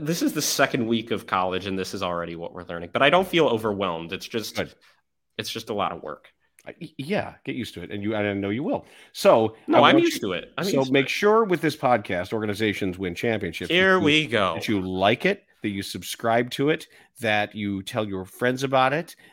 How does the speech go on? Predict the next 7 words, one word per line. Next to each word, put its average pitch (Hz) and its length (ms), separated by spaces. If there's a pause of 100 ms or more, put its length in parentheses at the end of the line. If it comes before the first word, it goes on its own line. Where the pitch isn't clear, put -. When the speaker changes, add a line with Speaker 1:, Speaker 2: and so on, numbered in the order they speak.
(120)
Speaker 2:
that 110 280
you 107 760
rate 110 480
it 180 320 (260)
and 98 500
review 104 540
it. 202 260